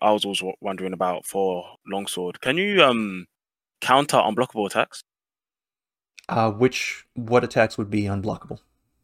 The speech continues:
Speaker 1: Uh, let's say Rajang's lightning, um, beam?
Speaker 2: Yes.
Speaker 1: Yeah, I, I don't think that should, that should happen.
Speaker 2: There,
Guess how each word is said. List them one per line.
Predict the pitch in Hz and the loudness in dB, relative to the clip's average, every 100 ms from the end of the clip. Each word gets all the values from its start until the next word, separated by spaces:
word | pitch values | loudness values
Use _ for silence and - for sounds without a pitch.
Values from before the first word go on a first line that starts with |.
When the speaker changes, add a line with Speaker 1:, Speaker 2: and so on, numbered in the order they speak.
| _ _ _ _ _ _ _ - | _ _ _ _ _ _ _ 2
Speaker 1:
Uh, | 110 107 104 82 | 6 6 4 2
let's | - 117 | -2 -2
say | 120 | 0
Rajang's | 107 113 110 113 107 101 92 101 | 4 6 8 6 4 -2 -6 2
lightning, | 113 113 127 127 - _ _ - | 2 4 -2 -4 -12 _ _ -4
um, | 107 107 104 104 104 _ - | 0 0 -2 -8 -12 _ -10
beam? | 120 151 _ _ - | -10 -10 _ _ -4
Speaker 2:
Yes. | 123 - - _ _ _ _ _ _ _ _ _ _ _ - | -4 -4 -12 _ _ _ _ _ _ _ _ _ _ _ 2
Speaker 1:
Yeah, | 110 101 | 4 6
I, | 110 | 4
I | |
don't | 120 | 2
think | - 110 | 2 -2
that | - | -4
should, | 98 | -6
that | - 92 | -6 -6
should | - | -6
happen. | 95 - - _ _ _ _ | -8 -10 -20 _ _ _ _
Speaker 2:
There, | 113 113 117 113 | -6 0 2 0